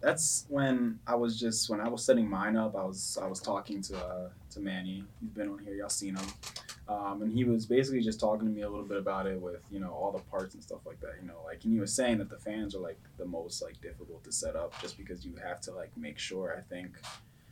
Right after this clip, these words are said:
you put, you plug 'em into the right ports or something. I forget what he said the main reason why. It was just, like, it's just very tedious. To basically also depending on, like, the type of, uh, like, the,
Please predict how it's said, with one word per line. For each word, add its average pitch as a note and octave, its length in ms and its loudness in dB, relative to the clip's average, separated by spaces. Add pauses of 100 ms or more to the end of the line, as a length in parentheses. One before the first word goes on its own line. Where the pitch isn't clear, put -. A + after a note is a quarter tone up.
(340)
you A2+ 120 2
put, C3 240 10
you B2 100 4
plug C#3+ 180 12
'em C#3 140 10
into C3 160 6
the A2+ 100 8
right G#2 360 6
ports A2 260 6
or A2+ 60 -6
something. A#2+ 320 2
I A#2 40 6
forget D#3+ 280 6
what A#2 180 8
he A#2 100 2
said A2 240 6
the F#2+ 120 -2
main F#2 420 -4
reason E2+ 320 -10
why. C2 300 -6
It - 120 -12
was - 120 -16
just, - 200 -4
like, - 160 -8 (220)
it's A#2+ 140 2
just C#3+ 160 8
very B2 220 12
tedious. F#2+ 640 -6 (180)
To A2+ 100 0
basically A2+ 540 4
also G#2+ 320 4
depending A#2 400 8
on, G#2+ 100 4
like, G2+ 300 0
the G2+ 160 -2
type G#2 280 0
of, G2 160 -2
uh, E2+ 440 -4 (720)
like, F#2 220 -4 (200)
the, - 120 -8